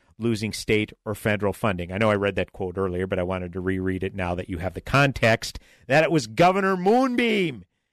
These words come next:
Yes, the governor nicknamed Governor Moonbeam actually conveyed this. And I'll read some more of David French's piece. Uh, Brown is exactly right. In fact, universities have faced dozens of adverse court rulings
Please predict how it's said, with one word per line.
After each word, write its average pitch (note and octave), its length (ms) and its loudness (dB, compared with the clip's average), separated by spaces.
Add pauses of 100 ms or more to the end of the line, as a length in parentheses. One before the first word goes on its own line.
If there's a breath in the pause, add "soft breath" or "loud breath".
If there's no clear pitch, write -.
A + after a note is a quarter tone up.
Yes, F#3+ 240 0
the E3+ 100 -6
governor G3 380 0
nicknamed F3+ 520 -6
Governor G3+ 360 2
Moonbeam F#3+ 760 0 (360)
actually C#3 560 -4
conveyed A2 580 -4
this. - 380 -16 (1200 soft breath)
And B2+ 180 4
I'll B2 120 6
read B2+ 240 2
some C3+ 140 -4
more A#2 160 2
of G#2 60 -4
David A2 220 0
French's - 300 -8
piece. F3 300 -2
Uh, A2+ 100 4
Brown E3+ 260 2
is C3 80 -8
exactly A2 400 -6
right. G3 380 2
In B2 120 -14
fact, A3+ 440 -2
universities D#3 640 -2
have B2+ 160 -4
faced - 360 -6
dozens E3 480 0
of G#2+ 100 -8
adverse G#2+ 460 -2
court G#2 240 -2
rulings A2 440 -4